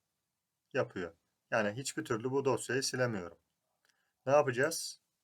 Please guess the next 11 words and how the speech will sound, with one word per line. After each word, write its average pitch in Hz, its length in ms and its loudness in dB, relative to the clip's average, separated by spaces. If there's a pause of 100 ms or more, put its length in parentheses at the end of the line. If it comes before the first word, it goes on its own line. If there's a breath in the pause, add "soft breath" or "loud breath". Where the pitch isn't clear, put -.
(200)
Tarayıcımıza 131 580 2
gelelim. 110 440 0 (960)
Bu 139 120 4
alana 113 440 2 (2500)
Unlocker 127 640 0 (680)
yazıyoruz. 127 680 -2 (840)
Herhangi 156 340 4
bir 135 60 -6
siteden 139 440 2
indirebilirsiniz. 135 960 0 (920)
Şuradan, 113 500 0